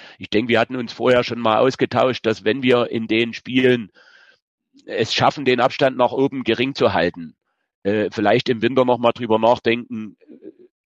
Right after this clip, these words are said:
irgendwo auf dem Transfermarkt was zu machen. Das waren die entscheidenden Spiele. Wenn du nicht in Leipzig gewinnst und in Kiel den Punkt holst, dann ist der Abstand zu den beiden ja schon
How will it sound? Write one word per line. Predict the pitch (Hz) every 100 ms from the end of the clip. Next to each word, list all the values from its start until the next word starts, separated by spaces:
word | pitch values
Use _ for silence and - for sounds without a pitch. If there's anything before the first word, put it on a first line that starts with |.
| _
irgendwo | 113 120 113 - 117 123
auf | 113
dem |
Transfermarkt | 98 107 104 98 107 110 -
was | 98
zu | - 82
machen. | 76 - _ _
Das | - 120
waren | 104 131
die | 139
entscheidenden | 123 - 117 135 131 120
Spiele. | - 143 135
Wenn | 123
du | 139 135
nicht | 131 139 135 -
in | 123
Leipzig | 117 131 - 131
gewinnst | 127 113 131 123 -
und | 117
in | 113 113
Kiel | 120 127
den | 120
Punkt | 110 131 131
holst, | 120 110
dann | 104
ist | 113
der | 110 -
Abstand | - 120 113
zu | 117
den | 113
beiden | 101 98 113
ja | 123 113
schon | 120 117 98